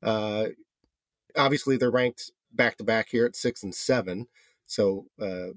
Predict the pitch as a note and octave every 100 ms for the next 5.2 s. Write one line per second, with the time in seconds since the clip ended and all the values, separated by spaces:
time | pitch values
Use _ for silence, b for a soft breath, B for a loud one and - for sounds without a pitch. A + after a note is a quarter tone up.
0 | B3+ _ _ _ _ A2 G2+ - G#2 G#2
1 | F2+ F#2 A#2 - - A2 G#2+ F#2+ F#2+ F#2
2 | - - F2+ B2 _ _ _ _ _ G2+
3 | F#2 F#2 F#2+ A2 - G2+ _ - B2 B2+
4 | A#2+ - A2+ A2 G2 G2 F#2+ - F2 D#2
5 | D2+